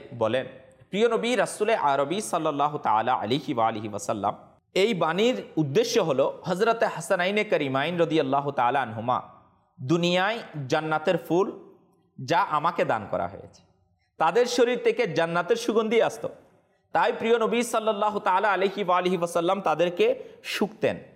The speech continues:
এবং হযরতে আলী রাদিয়াল্লাহু তাআলা আনহুকে ইরশাদ করতেন, "হে দুটি ফুলের আব্বু, তোমায় সালাম।" অপর এক স্থানে মুফতি সাহিব বলেন, যেমন বাগানের মালিকের পুরো বাগানের মধ্যে ফুল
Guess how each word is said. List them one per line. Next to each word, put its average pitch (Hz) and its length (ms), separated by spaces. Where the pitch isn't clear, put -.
এবং 196 300
হযরতে 196 420
আলী 165 340
রাদিয়াল্লাহু 180 540
তাআলা 151 320
আনহুকে 139 580
ইরশাদ 185 500
করতেন, 120 380
"হে 208 140
দুটি 214 340
ফুলের 220 300
আব্বু, 135 340
তোমায় 123 340
সালাম।" 98 760
অপর 226 260
এক 180 160
স্থানে 147 400
মুফতি 139 260
সাহিব 165 340
বলেন, 117 280
যেমন 127 420
বাগানের 110 440
মালিকের 98 840
পুরো 254 180
বাগানের 170 440
মধ্যে 147 260
ফুল 151 220